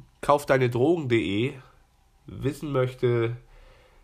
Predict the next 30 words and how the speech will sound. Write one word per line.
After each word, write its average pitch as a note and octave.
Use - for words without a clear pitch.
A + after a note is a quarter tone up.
wer A#2+
dort A2+
verantwortlich C3
ist, A2
weil G#2+
ich A2
einmal G#2+
eine G2+
Anzeige E3
gegen A2
ihn G2
schreiben G2
will, C#2+
dann B2+
macht E3
es -
wohl C3
wenig F3+
Sinn, D#3
ihn C#3+
direkt C#3+
anzuschreiben C3+
und B2
sagen, A#2+
„Hey, C#3
gib C3+
mir C#3
mal A#2+
deine A2
Personalien, A#2